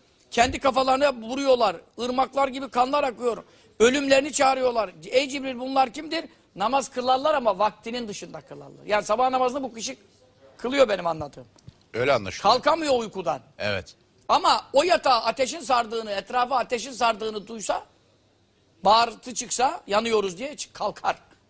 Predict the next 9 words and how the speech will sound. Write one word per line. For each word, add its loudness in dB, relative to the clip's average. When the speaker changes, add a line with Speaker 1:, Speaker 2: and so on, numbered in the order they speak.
Speaker 1:
O 6
namazın 0
vakti 0
geçiyorsa, -4
güneş -6
üzerine -2
abdestsiz -2
namazsız -4
doğuyorsa, 0